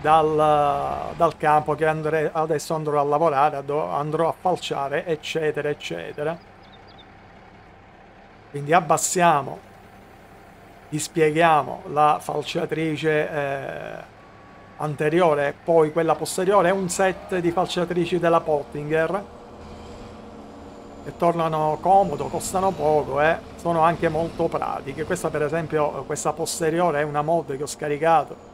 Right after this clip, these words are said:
recentemente, era un set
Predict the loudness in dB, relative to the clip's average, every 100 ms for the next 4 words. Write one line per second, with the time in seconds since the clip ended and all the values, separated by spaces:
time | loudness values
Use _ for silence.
0 | -20 -20 -20 -20 -20 -20 -14 -6 -4 -4
1 | -2 2 4 4 2 -4 -14 -18 -20 -20
2 | -20 -20 -20 -20 -20 -20 -20 -20 -20 -20
3 | -20 -20 -20 -20 -20 -20 -20 -20 -20 -20
4 | -20 -20 -20 -20 -20 -20 -20 -20 -20 -20
5 | -20 -20 -20 -20 -20 -20 -18 -8 -4 -4
6 | -4 -4 -2 -4 -6 -2 2 2 0